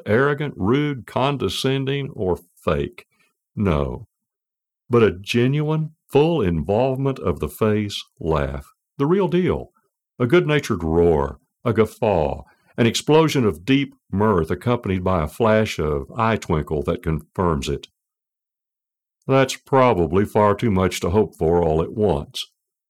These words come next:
I think even a teeny-tiny joke about one's own foibles and inconsistencies issuing in a real and spontaneous, unscripted and unguarded smile would be refreshing and such a good start.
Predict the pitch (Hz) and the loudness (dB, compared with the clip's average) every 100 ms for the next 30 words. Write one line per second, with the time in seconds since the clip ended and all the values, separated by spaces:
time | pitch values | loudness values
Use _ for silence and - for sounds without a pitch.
0 | _ _ _ 104 101 113 110 110 101 78 | _ _ _ 0 2 2 4 2 2 0
1 | - 127 107 98 113 110 104 98 143 - | 0 0 0 -2 0 0 0 2 2 2
2 | 80 85 85 104 98 101 101 - - 110 | 0 0 0 -2 0 0 0 -2 2 4
3 | 113 80 73 76 85 113 107 82 - 117 | 4 2 -2 0 0 0 0 -4 0 -2
4 | - 80 - - - 120 120 - 120 104 | -2 -6 -4 -6 -6 -2 0 0 0 2
5 | 95 82 90 123 139 123 82 - 98 87 | 2 0 0 0 0 0 -2 -4 -2 -2
6 | 87 120 123 90 78 - - _ _ 139 | -2 -2 0 0 -4 -8 -16 _ _ 0
7 | 135 123 - - - 139 139 92 80 92 | 2 0 -4 -6 2 2 2 -2 -2 0
8 | 101 117 104 98 117 110 78 - - 113 | 0 0 2 2 2 0 -2 -6 -4 -2
9 | 113 80 73 67 87 80 95 85 82 - | 0 0 -2 -2 -4 -2 -2 -2 -4 -4
10 | 101 90 - 76 69 64 _ _ _ _ | -2 -2 -2 -6 -6 -10 _ _ _ _
11 | 120 113 151 143 92 78 - - - 65 | -6 -2 -2 0 -2 -2 -4 -6 -6 -6
12 | 65 - | -8 -12